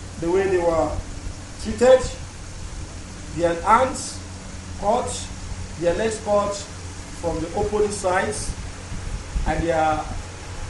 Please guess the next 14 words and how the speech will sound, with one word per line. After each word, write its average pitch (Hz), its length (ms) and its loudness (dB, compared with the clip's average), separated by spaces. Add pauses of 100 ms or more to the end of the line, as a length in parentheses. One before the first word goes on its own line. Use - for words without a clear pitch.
(640)
uh, 180 240 4
their 165 240 2
eyes 202 560 6 (720)
were 160 220 2
also, 185 680 6 (1300)
uh, 156 600 4 (1120)
pierced. 196 640 2 (1500)
It 156 180 -4
was, 165 540 2 (1040)
uh, 165 160 2
the - 260 0
nails 208 440 2
were 165 180 2
used 208 460 -2